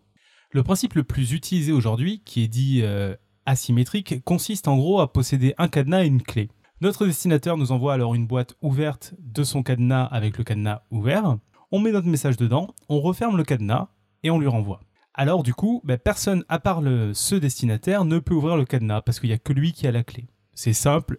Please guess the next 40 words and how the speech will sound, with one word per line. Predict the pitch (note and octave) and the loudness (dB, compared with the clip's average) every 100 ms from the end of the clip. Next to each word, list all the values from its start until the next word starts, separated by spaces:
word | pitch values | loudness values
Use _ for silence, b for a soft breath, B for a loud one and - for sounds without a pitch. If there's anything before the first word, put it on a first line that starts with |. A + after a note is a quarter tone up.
| _ | _
et | C#3 | 2
efficace. | C3+ - - F#2+ - - b | 2 0 -6 -8 -10 -12 b
Alors | - B2+ A2+ A2 | -4 -2 -2 -4
c'est | - | -4
simple | B2 F#3 F#3+ - B2 | 0 0 0 -2 -2
pour | - B2+ | -2 -2
peu | - - E3 | -6 -2 -2
bien | C3+ B2 | 0 -2
sûr | - F3+ | 0 -2
qu'on | E3 B2 | 0 0
arrive | C#3 | 2
à | C3 | 0
faire | - | 0
un | C3+ | -2
cadenas | B2 C3 C3+ | 0 0 0
numérique. | C3+ C3+ B2 A2 | 0 2 0 0
Et | G#2+ | -2
alors | G#2+ A#2 | 0 2
même | D3+ E3+ | 0 -2
si | - F3 | -2 -2
on | C#3 | 0
a | |
inventé | A#2+ B2 C3+ - | 0 -2 -2 -2
ce | D3 B2+ | -4 -4
concept | - A#2+ - C#3 - - | -6 -6 -2 -2 -4 -6
de | A2 | -2
cadenas | B2 A#2 B2 | 0 2 2
numérique | A#2+ A2+ A2+ - | 2 0 -4 -8
tôt, | - F3 G#3 B - | 0 0 0 B -2
on | A#2 | 2
a | A2+ | 2
mis | C#3+ | 4
un | A#2+ | 2
petit | - C#3+ | 0 0
moment | C#3+ C#3 D3 | 2 2 2
avant | B2 A2+ | 2 2
d'en, | G#2 F#2+ F#2+ | 0 -2 -4
d'en | G2 | -6
créer | - A2+ A2 | -4 -2 0
un. | D3+ | 0